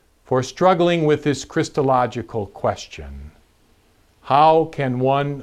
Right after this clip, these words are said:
who is a divine person fully take on our human nature?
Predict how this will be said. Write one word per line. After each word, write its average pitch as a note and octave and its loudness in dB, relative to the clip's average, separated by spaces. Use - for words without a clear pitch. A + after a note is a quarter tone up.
who B2 -2
is C3 -2
a A#2+ -6
divine B2+ -2
person F#2+ -4
fully F#2+ 0
take B2+ -4
on A2 -2
our G#2 -2
human G2+ -6
nature? D#2 -12